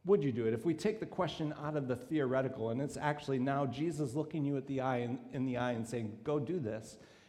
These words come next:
and then come follow me," would you do it? That's a whole different question. If Jesus was filling the pulpit and, and you knew in advance that his message that day was gonna be,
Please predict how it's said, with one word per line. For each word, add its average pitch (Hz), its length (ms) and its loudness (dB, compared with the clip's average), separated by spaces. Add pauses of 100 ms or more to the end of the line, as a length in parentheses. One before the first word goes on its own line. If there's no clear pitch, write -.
and 135 220 4
then 202 160 6
come 156 240 2
follow 120 340 0
me," 135 260 4 (280)
would 196 360 6
you 208 140 2
do 190 300 8
it? - 320 -4 (1040)
That's 131 160 -6
a 131 40 -6
whole 170 340 -4
different 131 340 -2
question. 131 560 -6 (1160)
If 147 140 6
Jesus 214 500 10
was 156 260 2
filling 226 340 4
the 208 80 6
pulpit 196 540 2
and, 147 320 6 (240)
and 165 180 6
you 269 180 6
knew 226 280 6
in 208 100 4
advance 180 460 2
that 151 180 0
his 160 260 4
message 190 460 2
that 185 240 6
day 185 240 6
was 175 220 4
gonna 156 240 4
be, 156 460 6